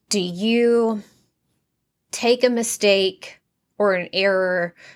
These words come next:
for everything that it can be for you? And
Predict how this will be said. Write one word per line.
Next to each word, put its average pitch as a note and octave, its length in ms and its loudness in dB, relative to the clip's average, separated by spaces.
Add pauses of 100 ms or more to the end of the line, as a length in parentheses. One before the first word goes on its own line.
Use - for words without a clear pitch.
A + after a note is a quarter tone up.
for - 260 2
everything G3 720 0
that F#3+ 140 2
it - 140 2
can F3+ 220 -4
be D#3 440 -6 (480)
for G3 160 2
you? E3 400 -4 (720)
And F#3 600 2